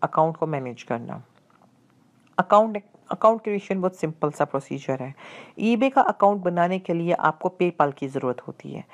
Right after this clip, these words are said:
ठीक है, आपने eBay का अकाउंट अपना सिंपल रजिस्टर करके, सिंपल जो प्रोसीजर होता है,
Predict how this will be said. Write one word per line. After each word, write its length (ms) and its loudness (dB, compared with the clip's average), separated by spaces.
ठीक 180 -2
है, 160 2
आपने 560 4
eBay 240 -2
का 100 0
अकाउंट 340 -2
अपना 220 -4
सिंपल 520 -2
रजिस्टर 460 -2
करके, 380 -2
सिंपल 400 -4
जो 100 -2
प्रोसीजर 520 -4
होता 280 -4
है, 80 -4